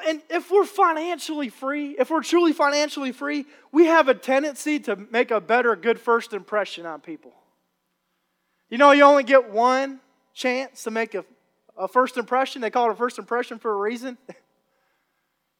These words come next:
You get one shot to make a first impression. And if we're financially free, mm. Y'all, we can, we can meet with people and they wanna talk about Jesus, we can take them out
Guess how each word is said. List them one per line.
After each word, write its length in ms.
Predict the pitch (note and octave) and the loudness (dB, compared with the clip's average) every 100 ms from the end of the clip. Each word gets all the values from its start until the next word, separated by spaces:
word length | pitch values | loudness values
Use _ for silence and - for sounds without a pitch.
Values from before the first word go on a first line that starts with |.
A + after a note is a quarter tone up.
| _ - | _ -10
You 80 | C4 | -4
get 260 | C4+ G3 | -4 -6
one 280 | G#3 C4+ C#4 | -8 -6 -6
shot 520 | A#3 - G#3+ C#3+ F2+ _ _ _ _ _ _ _ _ _ _ _ _ _ _ _ _ _ _ _ _ _ _ _ _ _ _ - | -6 -2 -2 -2 -8 _ _ _ _ _ _ _ _ _ _ _ _ _ _ _ _ _ _ _ _ _ _ _ _ _ _ -14
to 80 | G#3 | -4
make 200 | A#3 G3+ | -4 -4
a 60 | |
first 420 | - A3 A3+ - | -6 -2 -2 -4
impression. 560 | G#3 F#3 F#3+ E3+ - A#2+ _ _ _ _ _ _ _ _ - | -12 -6 -4 -4 -10 -20 _ _ _ _ _ _ _ _ -8
And 160 | G3+ - | -6 -6
if 200 | A3 - | -8 -6
we're 160 | A#3+ B3 | -2 -2
financially 760 | B3 A3+ A3+ A3+ G#3 G#3 F#3+ | -2 -4 -4 -10 -8 -6 -6
free, 560 | F3+ - G3+ A3+ A#3 A3 _ _ _ _ _ _ _ - | -8 -6 -4 -4 -6 -12 _ _ _ _ _ _ _ -16
mm. 120 | F#3 C3+ _ _ _ _ _ _ _ _ _ _ _ _ _ _ _ _ _ _ _ _ | -16 -16 _ _ _ _ _ _ _ _ _ _ _ _ _ _ _ _ _ _ _ _
Y'all, 160 | G3+ G3 | 0 2
we 100 | B3+ | 0
can, 220 | A3+ E3 _ _ _ | -2 -6 _ _ _
we 100 | A3+ | -2
can 160 | B3+ G#3+ | 0 2
meet 160 | C4 | 2
with 160 | C4+ - | 0 -2
people 280 | C#4 C#4 B3 | -2 0 0
and 80 | G#3 | 2
they 100 | A3 | 2
wanna 160 | A3 | 2
talk 160 | A#3 A3+ | 2 2
about 180 | A3 G3 | 2 0
Jesus, 300 | B3 A#3+ A3+ | -2 -4 -6
we 80 | |
can 120 | A#3+ G3+ | -6 -2
take 220 | A#3+ A3 | 0 0
them 180 | B3 A3 | 0 0
out 220 | G3 | 0